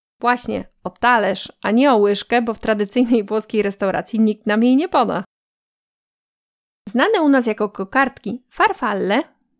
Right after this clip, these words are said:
dosłownie oznaczają motyle. Na marginesie, to właśnie do motyla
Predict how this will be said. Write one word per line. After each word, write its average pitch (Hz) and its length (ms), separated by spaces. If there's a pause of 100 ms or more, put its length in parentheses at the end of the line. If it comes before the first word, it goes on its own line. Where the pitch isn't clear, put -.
(140)
dosłownie 247 560
oznaczają 196 800
motyle. 214 640 (680)
Na 214 140
marginesie, 208 880
to 214 120
właśnie 240 320
do 220 140
motyla 220 640